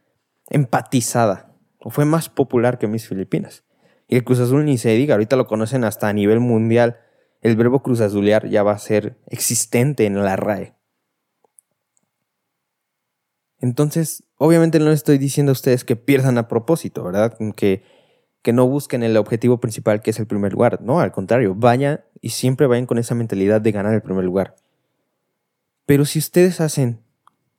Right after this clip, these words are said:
o piensan cosas diferentes dentro de los parámetros de una competencia, créanme que el resultado va a ser algo épico.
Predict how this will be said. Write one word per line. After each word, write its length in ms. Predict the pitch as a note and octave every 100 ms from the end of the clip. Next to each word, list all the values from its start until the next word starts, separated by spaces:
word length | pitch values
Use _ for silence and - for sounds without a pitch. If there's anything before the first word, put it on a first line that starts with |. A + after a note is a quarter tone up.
| _ _ _ _ _ _
o 240 | A2 G#2+ -
piensan 580 | - C3+ A#2+ G#2 G2 _ _
cosas 340 | D3 D3 D3
diferentes 840 | B2+ - A2 A2+ A2+ G2 A2 - _ _ _ _ _ _ _ _
dentro 460 | B2+ C3 D#3 F#3+ F#3+
de 100 | A#2+
los 160 | G#2 -
parámetros 540 | G2+ G2 G#2+ G#2+ A2
de 80 | G#2
una 140 | G#2+
competencia, 720 | - G2 - F#2 G2+ G2 C#3 _ _ _ _ _ _ _ _ _ _ -
créanme 260 | B2 A#2+ A#2+
que 100 | G#2
el 60 |
resultado 400 | G#2+ G#2 G#2+ G#2
va 60 | G#2+
a 40 |
ser 140 | A2 G#2
algo 300 | G#2+ G#2 G2+
épico. 520 | A2+ - - -